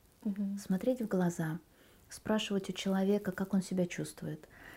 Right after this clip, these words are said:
Speaker 2: какое, какое мнение он имеет по какому-то вопросу. Не учить его,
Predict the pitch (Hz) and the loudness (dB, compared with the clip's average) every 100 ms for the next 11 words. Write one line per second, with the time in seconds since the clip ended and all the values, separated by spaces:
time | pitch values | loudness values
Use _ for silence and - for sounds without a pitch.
0 | - - - 233 220 220 208 240 233 196 | -16 -18 4 6 8 6 4 8 10 12
1 | 202 226 202 180 170 165 160 151 143 - | 12 10 8 8 6 4 2 0 -4 -8
2 | - - 202 202 202 185 180 - 165 - | -10 -2 4 4 2 0 0 0 -2 -2
3 | - - - 190 196 170 - 277 294 285 | -8 -8 8 12 12 10 6 8 8 8
4 | 190 151 135 | 2 4 0